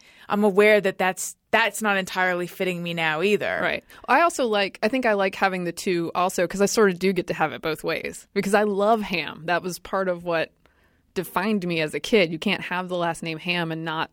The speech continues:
Speaker 2: you know, get knocked around a little bit for, not knocked around physically, but you know what I'm saying.
Speaker 1: Yeah.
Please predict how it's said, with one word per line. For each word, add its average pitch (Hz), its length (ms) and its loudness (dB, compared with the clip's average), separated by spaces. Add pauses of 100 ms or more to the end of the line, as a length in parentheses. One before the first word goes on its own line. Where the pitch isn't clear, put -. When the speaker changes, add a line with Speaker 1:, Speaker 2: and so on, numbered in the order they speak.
(120)
Speaker 2:
you 160 160 -10
know, 151 80 -8
get - 200 -6
knocked 160 260 -6
around 175 240 -2
a 175 40 -2
little 170 180 -2
bit 160 200 -4
for, - 120 -12
not 175 240 -6
knocked 139 200 -12
around 143 220 -14
physically, 165 400 -10
but 170 120 -6
you 160 60 -6
know - 60 -12
what 165 60 -14
I'm 170 80 -12
saying. 156 220 -4
Speaker 1:
Yeah. 143 260 -2